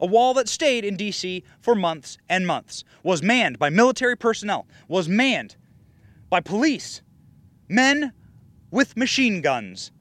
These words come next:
I lived in Washington, D C. I saw it every day on my commute to work. I walked past this big, beautiful, great wall erected around Nancy Pelosi's office, erected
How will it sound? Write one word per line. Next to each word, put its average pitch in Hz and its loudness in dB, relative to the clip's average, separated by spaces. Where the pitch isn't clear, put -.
I 131 -4
lived 175 0
in 190 -4
Washington, 196 -4
D 208 -4
C. 269 -4
I 165 2
saw 170 4
it 175 4
every 185 2
day 226 2
on 175 4
my 165 0
commute 175 -8
to 208 -10
work. 220 -2
I 131 -4
walked 180 2
past 202 -2
this 143 -12
big, 233 -2
beautiful, 202 -6
great 180 -2
wall 165 2
erected 220 0
around 196 -2
Nancy 123 -10
Pelosi's 120 -10
office, 95 -12
erected 208 0